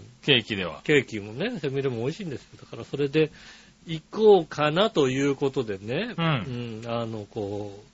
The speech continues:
Speaker 2: う、まあ話がついてたんですけども、
Speaker 1: うん。
Speaker 2: つい昨日くらいかな。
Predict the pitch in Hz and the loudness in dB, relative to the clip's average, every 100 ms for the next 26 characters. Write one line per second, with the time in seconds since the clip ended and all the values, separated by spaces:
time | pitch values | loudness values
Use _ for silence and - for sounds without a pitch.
0 | _ _ _ _ - 170 156 113 143 156 | _ _ _ _ 0 6 6 4 2 2
1 | 165 175 135 - 208 185 123 107 165 131 | 0 0 -2 0 2 2 0 2 2 2
2 | 98 - 104 95 110 127 117 226 196 131 | -4 -8 -10 -8 -6 -2 0 4 4 2
3 | 82 - _ _ _ _ - 247 233 135 | -2 -14 _ _ _ _ -4 2 2 2
4 | 101 - _ _ _ _ _ - 190 196 | -2 -12 _ _ _ _ _ -4 2 6
5 | 202 196 190 190 180 165 160 127 104 110 | 8 6 6 4 2 -2 0 0 0 -4
6 | 175 | -4